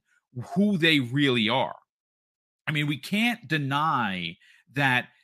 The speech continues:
everything about PlayStation currently, right now, today, has gone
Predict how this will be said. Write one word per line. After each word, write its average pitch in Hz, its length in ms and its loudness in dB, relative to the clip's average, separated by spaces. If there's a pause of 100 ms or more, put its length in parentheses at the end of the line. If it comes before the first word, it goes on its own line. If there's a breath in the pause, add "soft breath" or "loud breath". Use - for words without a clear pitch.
(200 soft breath)
everything 185 800 0
about 139 580 -4
PlayStation 127 880 -6
currently, 147 560 -6 (140)
right 190 360 2
now, 175 460 0
today, 113 720 -2 (300 soft breath)
has 151 260 -4
gone 170 420 -2